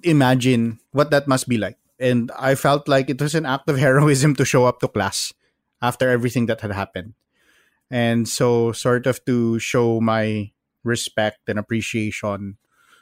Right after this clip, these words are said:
and admiration for those students and for everybody else na quote-unquote resilient, <laughs> di ba? Um, it made sense na magiging ganyan yung, yung Darna natin. So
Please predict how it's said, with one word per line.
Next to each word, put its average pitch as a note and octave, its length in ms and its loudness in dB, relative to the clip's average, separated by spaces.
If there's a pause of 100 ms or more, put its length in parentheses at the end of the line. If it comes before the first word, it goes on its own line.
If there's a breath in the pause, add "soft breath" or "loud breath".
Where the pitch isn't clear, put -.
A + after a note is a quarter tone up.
(140 soft breath)
and B2+ 80 2
admiration C3 720 0
for A2 400 -4
those E3 240 0
students B2+ 400 -2
and C3 160 -6
for B2+ 80 -4
everybody B2+ 400 0
else D3+ 400 -2 (480 loud breath)
na G#2 320 0 (160)
quote-unquote A#2 640 -4
resilient, A#2+ 640 0
<laughs> - 40 -6
di C3+ 120 4
ba? A2+ 160 0 (560 loud breath)
Um, A#2+ 480 0
it C3 160 -4
made C3+ 240 2
sense A#2+ 400 -2
na A#2+ 80 -2
magiging A2+ 720 -4 (200)
ganyan A2+ 340 0
yung, G2+ 520 -6 (340)
yung A2+ 240 -4
Darna A2 320 0
natin. G#2+ 360 -6
So A#2+ 220 -6